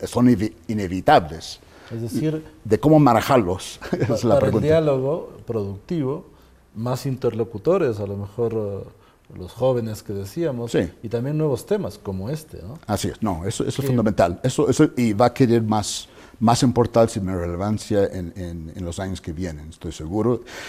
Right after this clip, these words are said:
Speaker 1: El diálogo interamericano ya, ya hemos tra-, eh, empezado a trabajar con esto, hemos tenido varios eventos con expertos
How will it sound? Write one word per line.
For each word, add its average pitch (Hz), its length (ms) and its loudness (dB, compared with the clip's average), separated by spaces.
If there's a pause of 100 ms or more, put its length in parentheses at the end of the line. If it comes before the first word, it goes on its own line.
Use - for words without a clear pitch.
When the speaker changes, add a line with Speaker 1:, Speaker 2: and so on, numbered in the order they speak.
Speaker 1:
El 90 160 -2
diálogo 107 320 6
interamericano 101 580 0
ya, 95 340 2
ya 98 180 0
hemos 98 220 0
tra-, 87 280 -2
eh, 82 280 -6
empezado 104 480 2
a 101 60 2
trabajar 95 520 0
con 98 180 -2
esto, 98 320 -6
hemos 104 180 -2
tenido 101 280 -4
varios 92 360 0
eventos 120 480 0
con 82 180 -6
expertos - 960 0